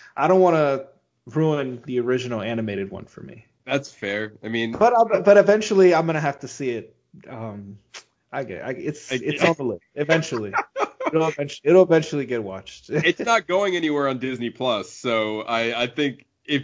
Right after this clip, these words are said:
Speaker 2: if, as long as you have Disney Plus, you have the option to watch it, and I guess that's all you need. <laughs>
Speaker 1: Exactly.
Speaker 2: Um, but yeah, so they're developing a sequel to, I think to my surprise, is that Jon Favreau, who directed the first film, is not coming back to direct the sequel,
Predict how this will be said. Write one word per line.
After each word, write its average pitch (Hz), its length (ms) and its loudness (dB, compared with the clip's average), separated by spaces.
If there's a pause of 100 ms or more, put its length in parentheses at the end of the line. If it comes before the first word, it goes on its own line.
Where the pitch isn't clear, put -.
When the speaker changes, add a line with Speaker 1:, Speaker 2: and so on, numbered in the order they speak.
(100)
Speaker 2:
if, 135 220 -2
as 135 160 -2
long 160 160 4
as 170 80 -2
you 165 60 6
have 147 80 0
Disney 151 240 2
Plus, 151 360 0
you 127 100 0
have 131 140 0
the 120 140 -4
option 117 580 -6
to 113 140 -10
watch 98 340 -12
it, 98 80 -8
and 98 100 -8
I 101 60 -4
guess 113 220 -6
that's 110 160 -8
all 113 180 -4
you 101 140 -6
need. 95 360 -10 (340)
<laughs> - 180 -12
Speaker 1:
Exactly. 110 440 -10 (840)
Speaker 2:
Um, 127 560 2
but 156 300 -4
yeah, 185 220 2
so 165 200 -2
they're 156 100 -2
developing 156 560 0
a 202 40 0
sequel 120 560 -6
to, 175 520 4
I 156 120 2
think 214 220 -6
to 160 100 -2
my 139 240 2
surprise, 98 760 -10 (320)
is 117 160 -6
that 123 220 0
Jon 139 300 -2
Favreau, 135 480 -2
who 117 100 -6
directed 110 320 -4
the 104 80 -10
first 110 300 -8
film, 101 240 -6
is 113 120 -6
not 120 280 -2
coming 160 260 -2
back 139 220 0
to 131 80 -12
direct 117 320 -4
the - 60 -18
sequel, 127 520 -6